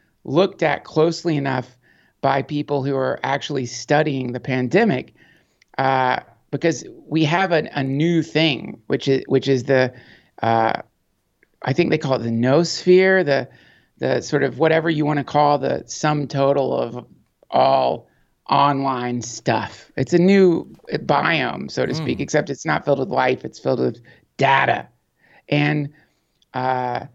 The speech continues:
Speaker 1: so what's interesting, because it's reflective, but it's also, it amplifies and reflects, creates feedback loops. And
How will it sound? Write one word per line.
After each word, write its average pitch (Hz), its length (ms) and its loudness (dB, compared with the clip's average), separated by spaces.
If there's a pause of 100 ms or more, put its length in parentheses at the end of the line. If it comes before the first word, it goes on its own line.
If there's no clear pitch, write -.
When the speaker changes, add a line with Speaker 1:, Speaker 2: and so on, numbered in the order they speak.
(340)
Speaker 1:
so 185 500 2 (420)
what's 190 260 2
interesting, 196 480 0
because 147 240 -2
it's 143 140 -6
reflective, 165 840 2
but 139 140 0
it's 143 160 -6
also, 143 400 0
it - 180 -6
amplifies 143 720 0
and 139 280 -2
reflects, 120 720 -4 (380)
creates 160 400 2
feedback 151 540 0
loops. 135 560 -4 (460)
And 143 340 -2